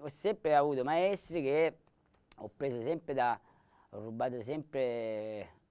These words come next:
da, da tutti quanti. Quel rubare, quel vedere, quel osservare, quel, eh, capire qual è la strada giusta, eh, te porta poi a, a, a cogliere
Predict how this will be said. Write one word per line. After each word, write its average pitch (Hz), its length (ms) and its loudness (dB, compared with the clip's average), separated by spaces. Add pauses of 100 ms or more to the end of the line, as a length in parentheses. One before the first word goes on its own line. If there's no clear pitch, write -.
(120)
da, 113 300 -8
da 123 260 -6
tutti 127 280 -8
quanti. 139 500 2 (640)
Quel 165 340 4
rubare, 139 720 6
quel 147 500 2
vedere, 131 600 2
quel 135 280 -2
osservare, 131 840 0
quel, 143 360 -2
eh, 131 600 0 (180)
capire 135 600 0
qual 120 200 -2
è 123 360 0
la 123 160 -4
strada 139 420 -4
giusta, 113 600 -6 (280)
eh, 117 380 -6
te 156 120 -6
porta 139 440 0
poi 127 400 -4
a, 117 180 -2 (680)
a, 123 240 0
a 156 240 4
cogliere 165 720 6